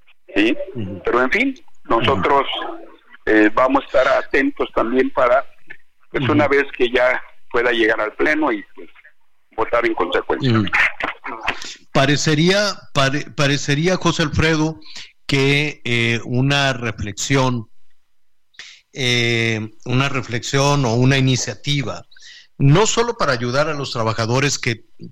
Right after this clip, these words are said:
Speaker 2: todos estaríamos de acuerdo en que tengan una mejor calidad de vida, me queda claro, y los, lo, lo, los que tienen, eh, esa preocupación, pues son sus empleadores, ¿no? Nadie quiere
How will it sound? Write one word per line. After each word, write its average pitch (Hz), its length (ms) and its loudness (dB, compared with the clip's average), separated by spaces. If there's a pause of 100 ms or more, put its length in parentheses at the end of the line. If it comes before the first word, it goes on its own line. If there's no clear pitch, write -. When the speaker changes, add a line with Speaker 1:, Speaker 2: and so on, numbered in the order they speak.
(240)
Speaker 2:
todos 151 340 0
estaríamos 120 540 0
de 110 60 -2
acuerdo 117 340 0
en 113 80 -4
que 110 120 -4
tengan 120 320 -2
una 120 180 -2
mejor 110 360 -2
calidad 107 320 -6
de 110 100 -8
vida, 113 380 -12
me 101 180 -8
queda 117 260 0
claro, 117 360 0 (640)
y 151 160 4
los, 131 420 0 (140)
lo, 131 320 2
lo, 123 280 0
los 123 300 0
que 123 120 -4
tienen, 165 540 -4 (300)
eh, 120 500 0
esa 139 500 0
preocupación, 123 800 -4
pues 117 140 -2
son 135 180 0
sus 143 180 -4
empleadores, 147 640 0
¿no? 107 300 -6
Nadie 131 460 -2
quiere 123 420 -2